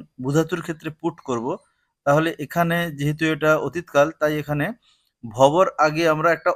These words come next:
অ দিব, অর্থাৎ অভব। অভবর পরে সূত্র যা আছে আমরা তাই করব। তাহলে আমরা ভূধাতুটা দেখি। তো ভূধাতুর ক্ষেত্রে দেখছো লঙের, দেখো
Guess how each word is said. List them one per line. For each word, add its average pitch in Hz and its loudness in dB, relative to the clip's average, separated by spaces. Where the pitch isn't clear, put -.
অ 160 4
দিব, 117 -4
অর্থাৎ 160 -10
অভব। 131 2
অভবর 175 4
পরে 147 0
সূত্র - -10
যা 139 2
আছে 131 0
আমরা 160 -4
তাই 127 0
করব। 104 -14
তাহলে 160 4
আমরা 170 4
ভূধাতুটা 151 0
দেখি। 131 -8
তো 127 -6
ভূধাতুর 175 0
ক্ষেত্রে 156 -4
দেখছো 147 -6
লঙের, 139 2
দেখো 131 -2